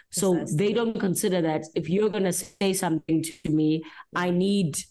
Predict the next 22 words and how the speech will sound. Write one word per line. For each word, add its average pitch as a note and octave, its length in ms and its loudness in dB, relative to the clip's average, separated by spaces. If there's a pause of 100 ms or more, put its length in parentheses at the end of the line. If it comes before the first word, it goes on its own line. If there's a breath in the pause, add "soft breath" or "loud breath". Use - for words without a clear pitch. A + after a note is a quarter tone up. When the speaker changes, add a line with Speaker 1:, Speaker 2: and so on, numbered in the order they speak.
(140)
Speaker 1:
enough F3+ 320 0
notice F3+ 460 0
to F3+ 80 -4
organize E3+ 480 0
someone D#3+ 340 -4
to D#3+ 120 -4
leave D#3+ 420 0 (140)
my D#3+ 140 -2
baby F3 220 2
with." D3 220 -2 (280 loud breath)
And A#3 120 -2
Speaker 2:
Yeah. D#3 180 -2
Speaker 1:
I B3 40 0
don't C#4+ 180 2
feel C4 140 0
like A3+ 160 0 (840)
this G3 220 0
is G3 120 2
making G3+ 320 2
my F#3 120 0
life F3 320 0
worse. E3 520 0